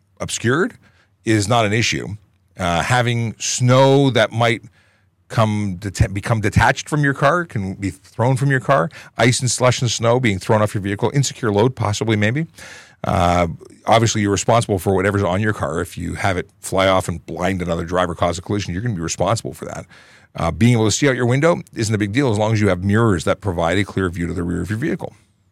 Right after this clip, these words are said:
Oh, Doug Allen's got a dad joke for later.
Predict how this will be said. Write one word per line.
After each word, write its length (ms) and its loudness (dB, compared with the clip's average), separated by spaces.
Oh, 80 -4
Doug 200 -2
Allen's 220 -2
got 120 -4
a 40 -8
dad 200 -4
joke 200 -6
for 100 -8
later. 300 -6